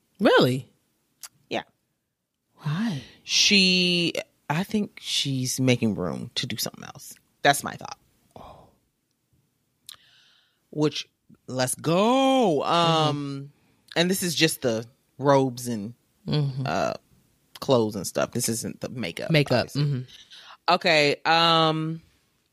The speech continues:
Speaker 2: her replacement is going to be Hillary Super. Bitch,
Speaker 1: Hillary
Speaker 2: that's her
Speaker 1: Duff?
Speaker 2: name.
Speaker 1: Okay.
Speaker 2: <laughs> Hillary Duff. Oh,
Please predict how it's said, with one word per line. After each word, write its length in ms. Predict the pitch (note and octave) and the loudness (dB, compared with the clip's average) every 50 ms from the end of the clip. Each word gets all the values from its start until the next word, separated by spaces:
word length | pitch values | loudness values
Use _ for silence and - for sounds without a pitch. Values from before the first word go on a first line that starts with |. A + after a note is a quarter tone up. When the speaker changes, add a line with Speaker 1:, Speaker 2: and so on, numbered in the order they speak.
| - - _ _ _ _ _ _ _ _ _ _ _ _ _ _ _ _ _ _ _ - | -20 -20 _ _ _ _ _ _ _ _ _ _ _ _ _ _ _ _ _ _ _ -12
Speaker 2:
her 180 | D3 - G3+ F3 | 0 2 2 4
replacement 640 | E3+ E3 E3 - - F3+ - - - A3+ G#3+ - | 4 2 0 2 0 0 2 0 0 -2 -2 -2
is 140 | - E3+ D#3+ | -2 -4 -2
going 300 | C#3+ D#3+ E3 D#3+ D#3+ D#3 | -2 0 0 0 0 -2
to 120 | - - C#3+ | -4 -6 -4
be 240 | C3+ D3 C#3 C3 | -4 -2 -2 -2
Hillary 800 | B2+ B2 C3 - - F3+ F3+ F#3 F3 F3+ F#3 F#3+ F#3 F#3+ F#3 F3+ - _ _ _ _ _ _ _ _ _ | -4 -6 -4 0 2 4 4 4 4 4 4 2 2 0 -2 -2 -6 _ _ _ _ _ _ _ _ _
Super. 800 | - - - - - - D3+ D3 C#3+ - F#3+ F#3+ G#3 G#3+ A3 - _ _ _ - | -12 -8 -6 -4 -2 0 0 0 2 2 4 4 4 2 -2 -8 _ _ _ -14
Bitch, 160 | F#3 - - | -12 -2 0
Speaker 1:
Hillary 180 | G3 G3 F#3 D3 | 4 6 6 6
Speaker 2:
that's 100 | C#3+ C#3+ | 6 4
her 60 | F3+ A#3+ C#4+ D#3 | 4 4 6 4
Speaker 1:
Duff? 80 | - | 4
Speaker 2:
name. 380 | D3 D3+ E3 E3+ E3+ E3+ E3+ E3 - _ _ _ _ _ _ _ _ _ _ - - C3+ | 2 0 -2 -2 -2 -4 -4 -6 -10 _ _ _ _ _ _ _ _ _ _ -4 -2 -2
Speaker 1:
Okay. 240 | C3+ - - C3+ - A#4+ A#4+ B4 A#4 A4+ A4+ B4 A#4+ - - - - - - | -2 -2 -4 -6 -6 -6 -6 -6 -8 -10 -12 -14 -16 -18 -20 -20 -20 -20 -20
Speaker 2:
<laughs> 760 | _ _ - _ _ _ _ _ _ _ _ _ _ _ - | _ _ -20 _ _ _ _ _ _ _ _ _ _ _ 2
Hillary 340 | C4 E4 F4 - - - - - - - - - - G3+ | 2 4 4 2 0 -2 -4 -6 -8 -8 -8 -8 -8 -8
Duff. 100 | G3 - - _ _ - - - | -10 -10 -10 _ _ -8 -6 -6
Oh, 60 | - | -6